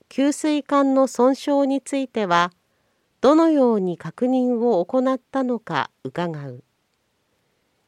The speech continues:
議員質問、本文。寒波に伴う断水被害は、最大で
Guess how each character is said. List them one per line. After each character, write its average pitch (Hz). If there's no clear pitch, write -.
議 185
員 311
質 -
問、 165
本 269
文。 135
寒 302
波 262
に 220
伴 214
う 160
断 214
水 277
被 277
害 247
は、 170
最 262
大 247
で 202